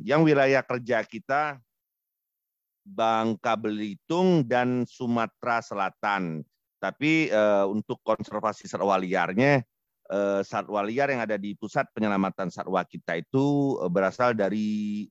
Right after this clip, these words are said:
hampir seluruh Indonesia lah ya, hampir seluruh Indonesia jenis satwanya yang memang, eh, ditampung atau dititipkan di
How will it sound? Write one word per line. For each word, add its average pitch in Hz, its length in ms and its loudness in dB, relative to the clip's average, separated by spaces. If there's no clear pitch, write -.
hampir 139 400 -4
seluruh 135 320 2
Indonesia 143 560 2
lah 110 160 0
ya, 117 160 -2
hampir 104 320 -8
seluruh 107 240 -2
Indonesia 131 800 2
jenis 101 320 -8
satwanya 104 480 0
yang 110 240 2
memang, 117 400 0
eh, 98 1120 -2
ditampung 139 1600 -2
atau - 160 -2
dititipkan 127 640 -2
di 101 240 -2